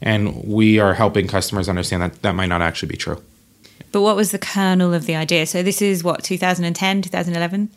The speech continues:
Speaker 1: End of
Speaker 2: So
Speaker 1: two thousand eleven. I worked, uh, three years on the investment side, but I, it wasn't for me. I'm not a, I mean, I understand numbers well, but it's, I'm much more of a storyteller, and I like to sort of push culture forward, and this is where we saw the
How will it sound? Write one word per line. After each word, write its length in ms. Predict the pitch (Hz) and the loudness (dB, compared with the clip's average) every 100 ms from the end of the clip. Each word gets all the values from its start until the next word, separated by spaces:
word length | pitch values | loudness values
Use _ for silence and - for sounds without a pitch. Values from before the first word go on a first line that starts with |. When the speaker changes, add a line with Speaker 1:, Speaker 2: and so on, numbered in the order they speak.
| - | 0
Speaker 1:
End 240 | 139 139 | 4 6
of 140 | 143 135 | 6 6
Speaker 2:
So 60 | |
Speaker 1:
two 140 | 139 131 | 6 6
thousand 340 | 131 117 117 | 6 4 4
eleven. 340 | 110 104 101 90 | 4 4 4 4
I 480 | 135 135 123 110 | 4 4 4 4
worked, 320 | 110 110 110 131 | 4 2 4 4
uh, 260 | 107 104 | 6 4
three 280 | 101 - 120 | 2 2 4
years 200 | 117 113 | 6 6
on 100 | 107 | 4
the 80 | 101 | 4
investment 520 | 92 95 98 104 85 | 2 2 0 -2 -2
side, 320 | - 95 95 | 2 2 2
but 100 | 101 | 4
I, 100 | 98 | 4
it 260 | 92 - 95 | 2 0 -4
wasn't 260 | 92 - | -4 -6
for 120 | - - | -12 -12
me. 200 | 67 - - - - - - | -12 -14 -20 -20 -20 -16 -2
I'm 220 | 123 120 | 2 4
not 200 | 110 104 | 4 4
a, 280 | 90 87 - | 4 2 -2
I 100 | 117 | 0
mean, 140 | 117 113 | 4 6
I 200 | 101 101 | 4 4
understand 520 | 101 98 - 95 92 | 2 2 2 0 2
numbers 360 | 90 90 85 | 0 0 0
well, 260 | 95 90 90 | 2 4 2
but 180 | - 90 | 0 0
it's, 220 | 90 - | 0 0
I'm 200 | 95 92 | 0 0
much 240 | 92 87 | -2 -2
more 100 | 87 | -2
of 80 | 82 | -2
a 100 | 98 | -2
storyteller, 760 | 98 - 90 87 85 87 87 85 | -4 -2 0 0 0 -2 0 0
and 180 | 85 82 | -2 -2
I 140 | 92 | -2
like 240 | 92 87 - | 0 -2 -2
to 240 | 87 80 - - - - | -4 -4 -10 -18 -18 -6
sort 180 | - 101 | 0 2
of 120 | - | 2
push 180 | - 95 | 0 0
culture 380 | - 92 - 87 | 2 0 0 -2
forward, 360 | 90 82 82 | 0 2 2
and 140 | 82 87 | 0 -2
this 160 | - | -4
is 100 | 85 | -4
where 180 | 90 80 | 0 0
we 120 | 82 | 0
saw 240 | 82 - 80 | -2 -2 -2
the 240 | 80 80 | -4 -6